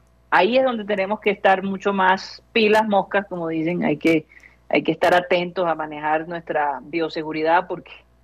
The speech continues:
pues, viene gente de todas partes. Entonces, eh, eh, es ahí donde nos dejan un, un pequeño regalito,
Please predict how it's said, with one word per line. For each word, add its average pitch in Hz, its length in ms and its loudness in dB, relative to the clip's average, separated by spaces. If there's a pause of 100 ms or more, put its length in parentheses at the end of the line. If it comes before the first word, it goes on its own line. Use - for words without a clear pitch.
(480)
pues, 151 140 -8
viene 160 240 -4
gente 190 240 -4
de 190 100 2
todas 185 240 2
partes. 175 380 0 (200)
Entonces, - 600 -14
eh, 143 480 -8
eh, 143 240 -6
es 165 160 2
ahí 190 220 4
donde 190 260 0
nos 156 140 -6
dejan 180 320 -4
un, 175 200 -18
un 180 120 -16
pequeño 180 340 -4
regalito, 175 560 -6